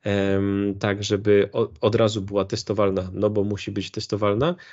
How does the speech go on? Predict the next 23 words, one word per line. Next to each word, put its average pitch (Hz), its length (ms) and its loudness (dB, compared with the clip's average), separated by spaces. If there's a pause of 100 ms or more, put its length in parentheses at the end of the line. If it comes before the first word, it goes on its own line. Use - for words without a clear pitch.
(160)
ale 104 280 0
to 110 140 0
też 107 280 -2
w 107 220 -12
pewien 104 320 2
sposób 104 380 -4
wymusza 107 540 2
na 98 120 2
nas 95 280 -2
dobre 98 280 0
praktyki, 107 640 -2 (400)
e, 101 260 2
bo 101 200 2
jeżeli 98 600 2
aplikacja 101 500 -2
będzie 98 300 2
testowalna 98 640 0
i - 120 -2
będzie 101 300 0
miała 101 240 2
przejrzystą, 98 760 0 (320)
e, 98 220 2
strukturę, 104 720 2